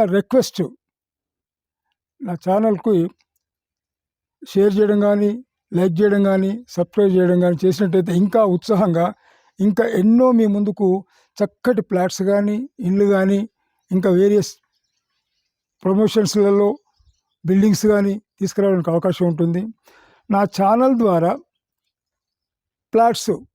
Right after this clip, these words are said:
ఇండ్లు, లేదా ఇంకా వ్యవసాయ భూములు,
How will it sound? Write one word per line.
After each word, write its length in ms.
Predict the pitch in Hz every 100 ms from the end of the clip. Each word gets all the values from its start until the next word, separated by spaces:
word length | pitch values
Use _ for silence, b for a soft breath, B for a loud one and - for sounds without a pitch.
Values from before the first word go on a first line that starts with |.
| _ _ _ _ _ _ _ 233
ఇండ్లు, 380 | 214 226 226 170 - _ _ _ _ _ _ _ _
లేదా 220 | 196 208 214 220 _ _ _ _ _ _
ఇంకా 200 | 190 202 190 208
వ్యవసాయ 480 | 190 214 - 226 220 277 _ _ -
భూములు, 420 | 180 214 214 202